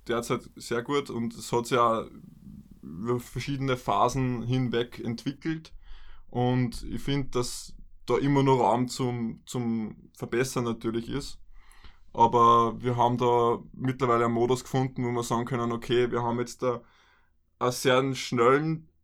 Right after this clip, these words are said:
Turnaround, wenn wir's haben wollen, weil wir einfach funktionieren und in dem Team gut das, das funktioniert. Aber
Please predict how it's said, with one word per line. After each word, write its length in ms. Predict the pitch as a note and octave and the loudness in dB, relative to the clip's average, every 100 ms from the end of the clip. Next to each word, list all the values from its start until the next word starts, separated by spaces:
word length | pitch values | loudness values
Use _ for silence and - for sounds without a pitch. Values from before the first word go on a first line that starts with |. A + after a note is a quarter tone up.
| - | 0
Turnaround, 600 | A#2+ C#3+ D3 A#2 D3 D#3 | 2 4 4 4 4 2
wenn 100 | B2+ | -2
wir's 160 | B2 | 0
haben 240 | A#2+ A#2+ A2+ | 0 0 0
wollen, 320 | A2+ C3+ D3+ | 0 0 0
weil 100 | B2 | 0
wir 100 | A#2 | 0
einfach 340 | A2+ A#2+ - - - - - - - - - - - | 0 -2 -4 -12 -16 -18 -18 -14 -14 -16 -18 -20 -10
funktionieren 880 | - C3 - C3+ C3 D3+ E3+ F3 - - | -6 -4 -4 -2 0 0 0 -2 -6 -14
und 600 | - B2 B2 B2 - - - - | -8 -4 -2 -2 -6 -16 -16 -6
in 140 | B2 | -4
dem 180 | B2 B2 | -4 -6
Team 340 | - C#3+ C3+ | -6 -6 -4
gut 460 | C3+ C3 - - - | -2 -2 -4 -18 -18
das, 340 | - A#2 - - | -14 -12 -14 -16
das 160 | - - | -16 -8
funktioniert. 560 | C3 B2+ B2+ B2 D#3+ - - - - _ _ | -6 -4 -6 -6 -8 -12 -20 -20 -20 _ _
Aber 680 | - A#2 A#2 B2 B2 A#2+ A#2 | 4 4 6 4 6 4 0